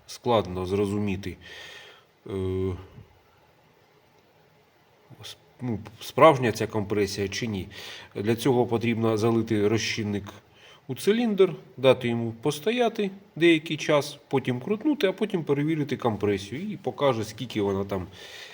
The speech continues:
є. В мене дуже добре видмухую сюди і чути у кожен циліндр, тобто якийсь клапан не закритий. Якщо б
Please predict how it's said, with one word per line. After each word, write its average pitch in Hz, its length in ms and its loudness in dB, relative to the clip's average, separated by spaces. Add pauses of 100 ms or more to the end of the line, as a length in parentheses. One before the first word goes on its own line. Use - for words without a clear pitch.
(160)
є. 92 320 -4 (720)
В 117 140 -2
мене 127 380 6 (180)
дуже 120 360 0
добре 113 460 6 (160)
видмухую 110 720 0 (180)
сюди 254 380 0 (1300)
і 170 400 -2 (500)
чути 190 480 2
у 139 80 -2
кожен 139 400 4 (100)
циліндр, 104 540 2
тобто 139 460 2 (140)
якийсь 120 460 -2
клапан 151 480 2 (180)
не 127 320 2 (140)
закритий. 104 640 -2
Якщо 107 360 2
б - 40 0